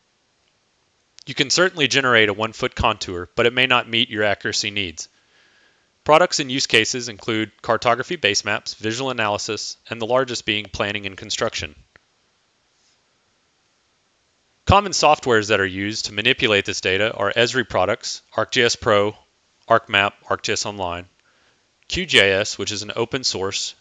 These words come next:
free download, G O Q L P three sixty software, and they also have an Esri ArcMap extension, Autodesk AutoCAD,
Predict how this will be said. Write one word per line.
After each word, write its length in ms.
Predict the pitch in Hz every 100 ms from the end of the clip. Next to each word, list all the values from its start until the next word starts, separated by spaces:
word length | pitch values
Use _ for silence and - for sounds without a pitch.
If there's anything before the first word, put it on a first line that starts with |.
| _
free 200 | - 120
download, 500 | 113 98 85 90 110 _ _ _ _ _ _ _ _ _ _ _ _ _ _ _ _ _ -
G 160 | 151
O 80 | 165
Q 260 | - 156 147
L 120 | 139
P 160 | 147 135
three 180 | -
sixty 380 | 127 135 - 110
software, 580 | - 95 - 95 104 131 _ _ -
and 120 | 101
they 80 | 101
also 260 | 107 - 104
have 180 | 104
an 80 | 104
Esri 480 | 101 104 101 110 123
ArcMap 500 | 113 104 113 104 -
extension, 540 | - - 85 - 104 _ _ _ _ _ _ _ _ _ _ _ _ _ -
Autodesk 600 | 135 160 131 110 113 - -
AutoCAD, 540 | 120 127 107 85